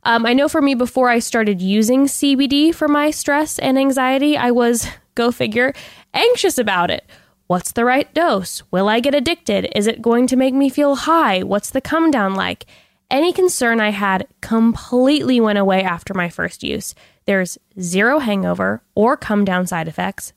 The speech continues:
The dosage is really easy to adjust depending on how you're feeling that day. And if you have any questions whatsoever, Feels offers a free C B D hotline where you can ask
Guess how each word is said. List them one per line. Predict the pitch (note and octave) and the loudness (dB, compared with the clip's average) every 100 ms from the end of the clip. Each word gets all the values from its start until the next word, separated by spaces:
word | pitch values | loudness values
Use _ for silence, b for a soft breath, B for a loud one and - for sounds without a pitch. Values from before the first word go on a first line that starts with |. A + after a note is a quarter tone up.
| - | -6
The | G#3+ | -2
dosage | A3 A3 - G#3 F#3+ | 0 0 0 -2 -2
is | G#3 F3+ | -4 -4
really | F3 F#3+ B3 D#4 | -4 2 2 2
easy | C4 A3+ G#3 | 0 -2 -2
to | G3+ G3+ | -2 -2
adjust | F#3 F#3 F3+ | -2 -2 -4
depending | - - F#3+ F3+ | -8 -4 -2 -2
on | F3 F3 | -2 -4
how | - F#3+ | -2 -2
you're | F3+ | -2
feeling | F3+ F#3 F3+ F3+ | -4 -4 -2 -2
that | F3+ | -4
day. | F#3+ F3+ G3 b b b b | -2 -2 -2 b b b b
And | B3+ | 0
if | B3+ | 2
you | C4 | 2
have | B3 A3+ - | 2 -2 -2
any | C4 D#4 | -2 -2
questions | - B3 A#3+ - B3 A3 | -2 -2 -2 0 0 2
whatsoever, | G#3+ G#3+ G3+ F#3 F3+ G3+ A#3+ - b b | -2 -2 -2 0 0 0 0 -4 b b
Feels | - C#4+ C#4+ | -2 2 2
offers | - G#3+ G#3+ A#3+ A#3 - | 2 -2 0 0 0 0
a | A3+ G#3+ | 0 0
free | - - B3 B3+ D4 D#4 D#4 | -4 0 2 4 4 2 0
C | - - C4 | -4 -2 0
B | A#3 B3 | 0 0
D | A#3+ A#3 | 0 0
hotline | - A3+ G#3+ F#3 F3+ F#3+ b b | 0 -2 0 0 0 -4 b b
where | - | 0
you | B3+ | 0
can | B3 B3 | 0 -2
ask | A3 G#3+ - | -2 -2 -6